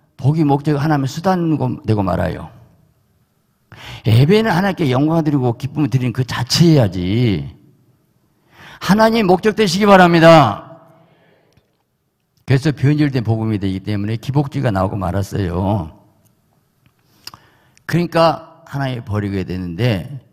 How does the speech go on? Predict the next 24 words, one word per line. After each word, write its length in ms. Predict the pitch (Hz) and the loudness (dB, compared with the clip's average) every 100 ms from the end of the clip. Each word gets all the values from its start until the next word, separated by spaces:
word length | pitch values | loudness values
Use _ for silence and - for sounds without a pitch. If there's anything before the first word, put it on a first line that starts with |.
| _ _ _ _ _ _ | _ _ _ _ _ _
그래서 300 | - 165 165 | 0 2 0
자기 840 | - - 151 160 147 - - - _ _ - | -2 -4 0 2 0 -2 -10 -20 _ _ -8
문제는 640 | 139 180 180 180 120 - - _ _ - - | -4 0 0 0 -2 -6 -20 _ _ -18 -4
혼이 280 | 247 294 302 | 2 4 4
안 320 | - 117 143 | 2 -2 -2
깨져서 720 | - 185 180 - 160 160 - - _ - | -4 -2 -2 -2 -2 -2 -6 -18 _ -4
이론과 800 | 135 175 180 185 170 165 160 156 | -2 0 2 2 2 0 0 0
생각을 300 | 156 156 147 | 0 -2 -2
파고 180 | 139 123 | -2 0
그래서 200 | 135 127 | 0 0
이렇게 140 | 120 | 0
복종하지 480 | 110 123 135 120 104 | -2 0 2 2 0
못한 380 | 104 120 120 120 | 0 0 0 0
것이 580 | 120 - 170 285 240 - - _ _ _ | -2 0 0 0 -2 -10 -20 _ _ _
사울왕으로 840 | - - 165 147 127 107 98 104 | -10 -4 0 2 2 0 -4 -6
망하게 460 | - 95 98 95 87 | -6 -6 -4 -4 -6
됐어요. 360 | 85 - 80 - _ _ _ - | -8 -10 -14 -14 _ _ _ -2
이 160 | 156 | 0
사울왕 420 | 151 143 170 156 | 0 0 2 0
얘기냐면 720 | 113 110 104 95 120 165 92 - _ - _ _ _ _ _ _ | -2 -6 -6 -6 -4 -4 -6 -14 _ -20 _ _ _ _ _ _
사울왕도 640 | - - 196 196 190 170 | -14 -4 2 2 2 2
욥처럼 440 | 131 135 131 156 143 | 0 0 0 -2 0
고난만 540 | 127 156 170 170 156 | 0 2 4 4 0
겪어버렸더라면 1200 | 143 131 143 135 127 - 127 120 139 175 185 - | 0 -2 -2 -2 -4 -2 0 0 2 0 0 -8